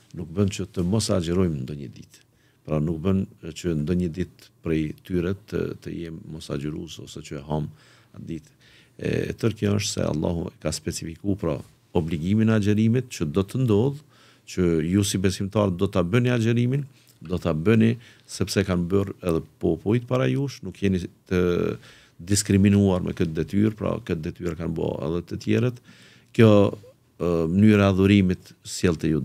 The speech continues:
devotshmëri, këtë do ta bëni në ditë të caktuara, pra, kjo ka qenë gjeneza e,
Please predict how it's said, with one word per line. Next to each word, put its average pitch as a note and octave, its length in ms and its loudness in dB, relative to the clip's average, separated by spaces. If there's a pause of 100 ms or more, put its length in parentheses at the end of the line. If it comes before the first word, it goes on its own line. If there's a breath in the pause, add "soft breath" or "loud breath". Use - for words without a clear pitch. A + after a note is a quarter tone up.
devotshmëri, A#2 580 2 (520 soft breath)
këtë F#2+ 180 6
do G2+ 100 4
ta G2 160 4
bëni G#2 240 4
në F#2 160 4
ditë A#2+ 280 -2
të A#2 120 -4
caktuara, A#2+ 500 0
pra, G#2+ 140 2
kjo A2 280 0
ka G2 140 2
qenë - 880 -2
gjeneza G2+ 640 4
e, G2 300 4